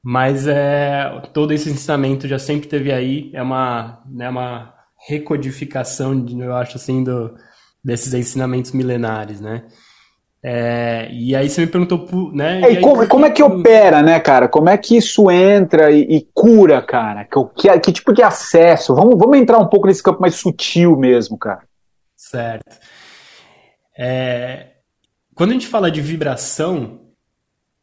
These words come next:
Speaker 1: é, a gente vai falar, né, de vibração em hertz, é oscilações por segundo, né? Então, o que que, o que nós somos, né? O ser humano, ele é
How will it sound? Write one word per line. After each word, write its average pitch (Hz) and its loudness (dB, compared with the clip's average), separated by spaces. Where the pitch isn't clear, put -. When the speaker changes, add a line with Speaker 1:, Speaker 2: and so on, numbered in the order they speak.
Speaker 1:
é, 113 -8
a 107 -8
gente 131 -6
vai 165 -8
falar, 165 -4
né, 156 -4
de 156 -8
vibração 147 -6
em 120 -6
hertz, 117 -8
é 117 -6
oscilações 160 -8
por 156 -8
segundo, 123 -10
né? 117 -12
Então, 160 -2
o 240 -4
que 294 -4
que, 294 -2
o 160 -4
que - -8
nós 233 2
somos, 113 -2
né? 127 -10
O 135 -18
ser 175 -6
humano, 208 -2
ele 208 -2
é 180 -6